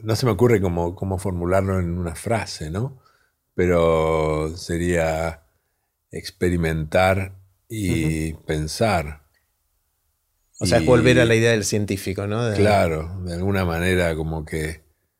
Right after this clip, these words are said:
Speaker 1: prueben y infieran, descubran,
Speaker 2: Ujú.
Speaker 1: ¿no?
Speaker 2: O sea, es como, como
Speaker 1: Jueguen.
Speaker 2: tratar de dejar ese legado que la forma de acercarnos al conocimiento
Speaker 1: Acerquemos-, que,
Speaker 2: es
Speaker 1: que hay
Speaker 2: experimentando.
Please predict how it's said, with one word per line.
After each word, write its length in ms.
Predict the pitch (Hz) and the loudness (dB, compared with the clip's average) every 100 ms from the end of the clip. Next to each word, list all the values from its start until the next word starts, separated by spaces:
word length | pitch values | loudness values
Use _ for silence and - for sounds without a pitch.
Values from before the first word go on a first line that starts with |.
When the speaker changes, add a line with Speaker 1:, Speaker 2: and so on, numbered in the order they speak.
| _ _ _ _ _ _ _ _ _ | _ _ _ _ _ _ _ _ _
Speaker 1:
prueben 840 | 101 95 101 104 104 101 101 92 - _ _ _ _ _ _ _ _ | 2 6 6 8 6 4 -2 -6 -18 _ _ _ _ _ _ _ _
y 1040 | 120 95 87 87 82 80 80 78 80 82 - _ _ _ _ _ _ _ _ _ _ _ _ _ _ _ _ _ _ _ _ - | -4 -2 -2 -2 -2 -2 -4 -6 -8 -10 -16 _ _ _ _ _ _ _ _ _ _ _ _ _ _ _ _ _ _ _ _ -6
infieran, 1040 | 95 80 - 95 92 87 90 90 92 - _ _ _ _ _ _ _ _ _ _ _ _ _ _ _ _ _ | -4 -4 -2 2 2 2 0 -2 -4 -8 _ _ _ _ _ _ _ _ _ _ _ _ _ _ _ _ _
descubran, 840 | 95 92 - 104 82 76 80 82 - | -10 -2 2 2 2 -4 -6 -10 -8
Speaker 2:
Ujú. 320 | 123 127 147 151 _ _ _ - | -6 -6 -8 -10 _ _ _ -10
Speaker 1:
¿no? 220 | 87 98 - - - | -8 -8 -12 -20 -12
Speaker 2:
O 80 | - | -6
sea, 140 | 117 | -4
es 60 | - | -4
como, 380 | 123 113 110 113 | -2 0 0 0
como 160 | - 104 | 4 6
Speaker 1:
Jueguen. 300 | 107 104 101 | 8 8 6
Speaker 2:
tratar 180 | 120 123 | 4 4
de 260 | 117 113 | 4 2
dejar 320 | 113 107 123 113 | 0 0 2 0
ese 160 | - | 0
legado 260 | 113 113 113 | 2 4 4
que 80 | 107 | 0
la 100 | 104 | 0
forma 300 | 127 117 113 | 0 0 0
de 60 | |
acercarnos 540 | 104 104 113 110 113 110 | -2 -2 0 -2 0 -2
al 100 | 104 | -2
conocimiento 600 | 104 101 - 110 117 113 | -2 -2 -2 0 2 4
Speaker 1:
Acerquemos-, 600 | 113 101 117 113 113 120 | 4 4 6 6 2 -2
que, 160 | - 104 | 0 0
Speaker 2:
es 100 | 107 | 2
Speaker 1:
que 60 | 107 | 4
hay 40 | |
Speaker 2:
experimentando. 760 | 104 107 110 107 101 95 90 | 4 4 2 2 0 -2 -6